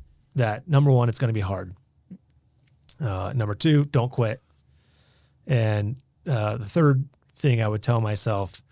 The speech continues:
would be just whatever decisions that are gonna be made, be really, really stubborn, uh, and borderline hard-headed on them.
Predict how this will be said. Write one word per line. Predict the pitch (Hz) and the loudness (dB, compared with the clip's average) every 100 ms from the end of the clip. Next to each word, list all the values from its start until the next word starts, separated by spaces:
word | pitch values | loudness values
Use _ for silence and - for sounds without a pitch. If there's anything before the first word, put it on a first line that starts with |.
| _ _ - | _ _ -4
would | 120 | -2
be | 113 110 104 - | 0 0 -2 -2
just | 127 - - _ | -2 -2 -6 _
whatever | 135 131 120 139 143 | -2 0 2 4 4
decisions | 123 - 123 123 110 131 - _ _ | 2 2 2 2 -2 -6 -12 _ _
that | 123 107 | -4 -4
are | 110 | -4
gonna | 107 117 | -2 -2
be | 113 110 | 0 0
made, | 110 110 104 101 - _ _ _ _ - 131 | 0 0 -2 -6 -10 _ _ _ _ -12 0
be | 123 | 2
really, | 113 127 135 123 | 4 4 4 4
really | 117 120 120 113 101 127 _ | 2 2 2 0 0 -4 _
stubborn, | - - 123 110 104 101 98 - _ _ - | -6 -2 0 0 0 -4 -6 -10 _ _ -6
uh, | 104 95 107 | -4 -4 -4
and | 120 110 180 | -6 -6 -4
borderline | 135 127 113 110 | 0 2 2 -2
hard-headed | 101 113 104 90 104 101 | -2 -2 -4 -4 -6 -6
on | 92 98 | -8 -8
them. | 95 92 | -10 -12